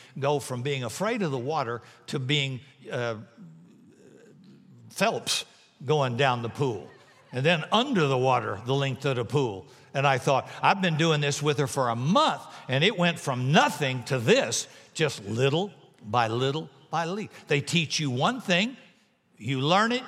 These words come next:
you embrace it, you do it. Then,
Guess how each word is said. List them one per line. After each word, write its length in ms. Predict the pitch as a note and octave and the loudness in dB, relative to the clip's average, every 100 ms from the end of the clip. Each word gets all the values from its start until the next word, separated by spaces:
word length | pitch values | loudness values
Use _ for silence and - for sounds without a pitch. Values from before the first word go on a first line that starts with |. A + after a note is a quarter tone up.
| - | -2
you 200 | D3+ D3 | 0 2
embrace 520 | C#3 D3 G3+ A3 - | 2 4 4 2 0
it, 140 | D4 - | -4 -6
you 140 | C#3+ | -4
do 340 | C3 D#3+ B3+ A3+ | 0 2 4 4
it. 160 | B3 B3+ - - _ _ _ | 2 -2 -16 -20 _ _ _
Then, 400 | A#2 C#4 A#3 A#3 | -2 2 2 0